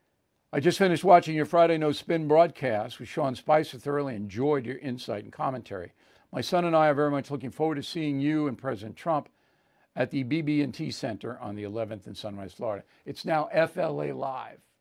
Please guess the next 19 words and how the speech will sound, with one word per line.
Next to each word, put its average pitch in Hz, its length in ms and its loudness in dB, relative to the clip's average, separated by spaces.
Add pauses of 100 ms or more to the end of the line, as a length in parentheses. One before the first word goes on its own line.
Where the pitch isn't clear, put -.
(1000)
They - 140 -2
change 151 460 2
it 135 100 -6 (480)
'cause 131 180 -4
when 170 180 0
these 170 440 -4 (120)
big 160 420 -2
arenas 151 540 -2
are 113 60 -12
sponsored, 151 640 -4
people 120 240 -12
pay 131 140 -8
a 113 60 -4
lot 110 200 -2
of 101 60 -8
money 107 240 -10
for - 260 -18
it. - 80 -20 (640)
So, 107 380 -4